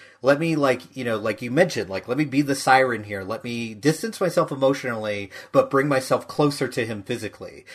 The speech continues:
because that's going to get me what I want, and that's going to get me my audience. Not, you know, let's be, let's be, you know, emotionally intimate, but let me, let me show you something here, and let me, let me tease you a little bit." And she,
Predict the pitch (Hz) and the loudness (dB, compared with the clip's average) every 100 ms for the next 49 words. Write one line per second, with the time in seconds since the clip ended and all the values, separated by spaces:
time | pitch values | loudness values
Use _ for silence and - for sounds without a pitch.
0 | - 120 113 104 123 127 - 131 120 117 | -8 -4 -2 2 4 4 0 -4 -4 -4
1 | 104 120 117 110 104 104 101 98 107 101 | -2 -2 -2 -6 -4 -2 -2 -2 0 0
2 | 101 104 110 110 - 107 104 98 110 110 | -6 -6 -4 -4 -6 -8 -8 -10 -10 -10
3 | 107 95 92 98 110 95 87 - - - | -10 -10 -8 -4 -4 -4 -12 -18 -16 -16
4 | - - 120 131 131 127 - - 123 123 | -16 -10 2 6 6 6 2 -10 -4 0
5 | 107 101 101 110 - - 110 107 104 98 | 2 0 -2 -4 -6 -8 -6 -6 -6 -10
6 | - - - 113 - - 107 104 101 104 | -14 -20 -4 -2 -2 -8 -10 -8 -10 -12
7 | - 98 117 120 113 104 120 135 139 127 | -16 -16 -6 -2 -2 -2 6 6 6 -2
8 | 117 135 147 117 92 - 104 113 120 117 | -2 -2 0 -4 -6 -10 -8 -8 -8 -10
9 | 113 107 131 131 123 - 151 147 117 117 | -12 -8 -6 -6 -6 -2 -2 -2 -8 -8
10 | 98 104 101 104 95 92 87 - - - | -8 -10 -10 -12 -12 -12 -14 -16 -20 -16
11 | - 117 113 110 110 104 113 107 - 190 | -6 -4 -4 -6 -8 -8 -8 -10 -10 -8
12 | 185 131 117 104 104 104 98 98 92 104 | -6 -6 -6 -6 -4 -6 -6 -8 -8 -12
13 | 101 - 117 117 | -12 -10 -10 -10